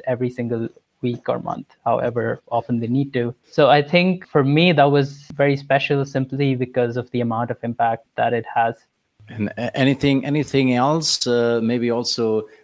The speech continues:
Speaker 2: maybe concerning, you mentioned all those services within the car and that you track that somehow in an anonymous way. Uh, I, I get that, but also some, some insights or, uh, things you can share in, in that direction, because, I mean,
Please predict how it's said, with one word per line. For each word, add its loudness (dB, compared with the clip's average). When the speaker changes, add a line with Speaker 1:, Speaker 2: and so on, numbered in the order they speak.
Speaker 2:
maybe -6
concerning, -2
you -2
mentioned -2
all 0
those -4
services -2
within 2
the 0
car 2
and -2
that -4
you -2
track 0
that 2
somehow 2
in 4
an 2
anonymous 2
way. 4
Uh, 0
I, -2
I -2
get 2
that, 2
but 2
also 2
some, 0
some 0
insights 0
or, 2
uh, 0
things -4
you -6
can -4
share 0
in, 0
in 0
that 0
direction, -2
because, 4
I -20
mean, 4